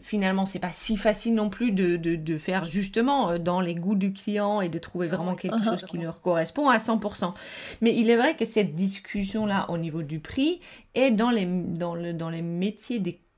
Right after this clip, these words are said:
Speaker 1: créatifs très, très compliquée. Moi, dans mon expérience, je me suis rendu compte que en effectif, je travaille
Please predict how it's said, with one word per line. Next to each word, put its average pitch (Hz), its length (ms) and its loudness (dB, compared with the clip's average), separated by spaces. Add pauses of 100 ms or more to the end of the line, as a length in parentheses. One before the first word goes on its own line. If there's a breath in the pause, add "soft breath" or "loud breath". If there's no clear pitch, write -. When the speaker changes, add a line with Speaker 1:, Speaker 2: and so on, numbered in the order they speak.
(640)
Speaker 1:
créatifs 180 580 -6
très, - 280 -4
très 247 280 -6
compliquée. 196 600 -4 (600 loud breath)
Moi, 240 420 4
dans 277 100 2
mon 240 120 4
expérience, 233 540 4
je 240 60 0
me 214 60 2
suis 247 140 -2
rendu 233 220 2
compte 277 300 -6
que - 260 -2
en 202 240 2
effectif, 262 800 -4
je 190 180 -2
travaille 185 800 -2